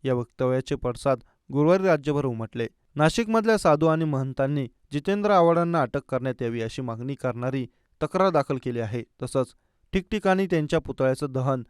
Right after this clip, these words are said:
प्रतिकात्मक प्रेतयात्रा काढत निषेध नोंदवण्यात आला. आता खासदार श्रीकांत शिंदे यांनी जितेंद्र आव्हाडांना एक खोचक सल्ला दिला आहे. जितेंद्र आव्हाड वारंवार हिंदू देवदेवतांचा अपमान करतात,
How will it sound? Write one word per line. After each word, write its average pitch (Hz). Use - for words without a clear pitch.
प्रतिकात्मक 190
प्रेतयात्रा 170
काढत 139
निषेध 151
नोंदवण्यात 120
आला. 110
आता 123
खासदार 127
श्रीकांत 139
शिंदे 131
यांनी 127
जितेंद्र 135
आव्हाडांना 131
एक 185
खोचक 160
सल्ला 127
दिला 117
आहे. 110
जितेंद्र 240
आव्हाड 165
वारंवार 208
हिंदू 175
देवदेवतांचा 147
अपमान 123
करतात, 120